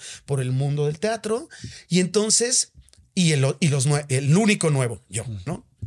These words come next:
Speaker 1: Bueno, y, y, y Silverio Palacios, que también es un actor incre-, que también, eh, ha hecho una carrera espectacular. Y perdón que diga también, pero estoy consciente que he hecho una carrera espectacular.
Speaker 2: Sí.
Speaker 1: ¿No? Entonces, en esa, en esa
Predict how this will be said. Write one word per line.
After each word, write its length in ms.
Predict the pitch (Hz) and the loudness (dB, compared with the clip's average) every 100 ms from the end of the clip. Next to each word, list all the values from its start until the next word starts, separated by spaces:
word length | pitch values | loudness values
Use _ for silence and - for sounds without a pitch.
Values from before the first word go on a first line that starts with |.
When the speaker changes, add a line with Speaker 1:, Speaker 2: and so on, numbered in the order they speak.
| - _ | -18 _
Speaker 1:
Bueno, 260 | 160 175 139 | 0 2 2
y, 200 | 123 - | 0 -2
y, 200 | 151 151 | -4 -2
y 100 | 139 | -2
Silverio 460 | - 127 156 170 151 | 0 0 0 0 -2
Palacios, 480 | 107 107 - 80 | -2 0 -2 -2
que 120 | - 120 | -6 -8
también 480 | 110 110 110 113 - | -8 -6 -6 -8 -12
es 160 | - - | -8 -4
un 100 | 117 | -4
actor 240 | 101 156 | -4 -4
incre-, 260 | 127 110 - - | -4 -6 -10 -10
que 300 | 113 107 95 - - _ | -8 -8 -8 -20 -20 _
también, 460 | 123 127 131 139 139 | -2 0 0 -2 -2
eh, 200 | 120 101 | -4 -4
ha 120 | 117 123 | -6 -4
hecho 200 | 127 - | -4 -2
una 120 | 127 123 | -2 -2
carrera 280 | 127 135 | -6 -4
espectacular. 720 | 127 120 - - - 98 101 _ _ _ - - - _ | -4 -4 -8 -14 -12 -10 -12 _ _ _ -20 -20 -20 _
Y 120 | 143 | -6
perdón 260 | 120 135 156 | 0 2 2
que 80 | 170 | 0
diga 160 | 160 | 0
también, 380 | 165 117 123 135 | 0 2 4 4
pero 340 | 123 104 101 - | 2 -2 -2 -4
estoy 380 | - - - 156 | -2 -2 2 2
consciente 420 | 143 131 175 147 | 4 2 2 0
que 80 | 117 | 2
he 40 | |
hecho 140 | 113 127 | 2 2
una 140 | 117 | 0
carrera 260 | 110 110 107 | 0 -2 -4
espectacular. 560 | - - - - 104 | -6 -10 -12 -10 -10
Speaker 2:
Sí. 220 | 107 120 185 - - - | -4 -4 -4 -14 -20 -10
Speaker 1:
¿No? 300 | 123 135 - - | -4 -4 -6 -4
Entonces, 600 | 147 160 160 151 135 - _ - _ _ _ _ _ _ _ | -2 0 0 0 -2 -6 _ -20 _ _ _ _ _ _ _
en 400 | 190 175 175 180 | 0 2 2 2
esa, 500 | 233 - 240 247 240 _ _ _ - | 2 2 0 -2 -6 _ _ _ -4
en 220 | 180 175 | -2 0
esa 640 | 208 196 220 202 196 180 | 2 2 2 0 2 0